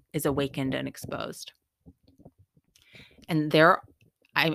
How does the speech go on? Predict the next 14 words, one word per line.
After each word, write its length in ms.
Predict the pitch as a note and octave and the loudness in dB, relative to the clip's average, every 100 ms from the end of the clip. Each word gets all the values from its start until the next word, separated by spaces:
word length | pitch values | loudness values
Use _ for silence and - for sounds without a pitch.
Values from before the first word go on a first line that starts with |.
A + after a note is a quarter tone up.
| - | -2
I 60 | D3+ | 0
imagine 460 | D#3+ D3+ C#3+ C3+ | 2 4 2 -2
there 120 | C3+ C3+ | -4 -4
has 320 | - E3 - | 0 0 0
to 100 | D#3+ | -4
be 460 | D#3 C3+ C3 C3 - - _ | 0 0 -2 -4 -12 -20 _
an 140 | C#3 - | -8 0
artist 380 | G3 G#3 G3+ G3+ | 2 2 -2 -2
out 180 | F3+ F3 | -4 -2
there 500 | D#3+ D3+ D3 D3 - | 0 0 0 -2 -6
or 460 | C#3+ C3 B2 B2+ - | -6 -6 -6 -8 -12
a 60 | - | -16
few 240 | - A3 | -4 -4
songs 680 | G#3 F3 D#3+ D3+ D3 C#3 - | -2 -2 0 0 -2 -6 -14